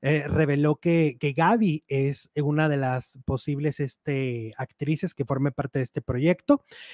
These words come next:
Está el rumor muy fuerte que, que Gaby va a estar en esta telenovela,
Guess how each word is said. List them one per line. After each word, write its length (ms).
Está 380
el 80
rumor 300
muy 180
fuerte 440
que, 380
que 140
Gaby 240
va 100
a 40
estar 460
en 120
esta 220
telenovela, 600